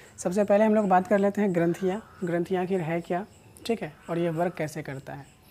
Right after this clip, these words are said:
तो देखिए, ग्रंथि हमारे शरीर में एक ऐसी पोटली है जिससे कि केमिकल सेक्रेट होता है, यानी कि रसायन सेक्रेट होता है, रसायन। ठीक है, अब बात आती है रसायन,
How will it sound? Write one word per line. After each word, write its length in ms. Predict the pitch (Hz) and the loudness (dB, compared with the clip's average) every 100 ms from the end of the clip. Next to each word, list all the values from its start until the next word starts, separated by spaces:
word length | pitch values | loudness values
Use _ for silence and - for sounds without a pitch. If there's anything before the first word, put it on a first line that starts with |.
| - - - | -20 -20 -10
तो 60 | 185 | 0
देखिए, 240 | 190 233 | 2 2
ग्रंथि 380 | 190 175 180 220 | 2 2 2 0
हमारे 340 | 196 180 185 | 0 0 0
शरीर 300 | 185 185 190 | 0 -2 0
में 220 | 190 185 185 | 2 2 0
एक 120 | - | -2
ऐसी 320 | 170 160 196 | -4 -2 -4
पोटली 560 | - 175 170 190 208 185 | -2 -2 0 0 0 0
है 480 | 170 160 - 233 | -2 -4 -4 -4
जिससे 260 | 170 180 226 | -4 -4 -4
कि 120 | 214 | -4
केमिकल 480 | 196 156 160 175 190 | -4 -4 -2 -2 -4
सेक्रेट 500 | - 160 151 143 139 | -6 -8 -6 -8 -8
होता 200 | 135 - | -12 -12
है, 160 | 127 - - 165 | -14 -16 -10 -6
यानी 180 | 156 | -6
कि 160 | 165 226 - | -6 -10 -10
रसायन 480 | 170 151 151 160 170 | -6 -4 -4 -4 -4
सेक्रेट 440 | 170 151 147 143 135 | -4 -6 -6 -8 -10
होता 220 | 135 131 | -10 -10
है, 140 | 139 - - - - - _ 180 | -10 -16 -20 -20 -20 -20 _ 0
रसायन। 420 | 165 160 135 - - - | 0 2 -2 -6 -14 -4
ठीक 140 | - 214 | 0 0
है, 100 | 147 - - | -4 -16 -2
अब 200 | 208 - - | -2 -2 -4
बात 280 | 175 175 226 | 2 4 4
आती 160 | 220 | 4
है 180 | 226 208 | 4 4
रसायन, 440 | 196 208 175 214 | 4 2 2 0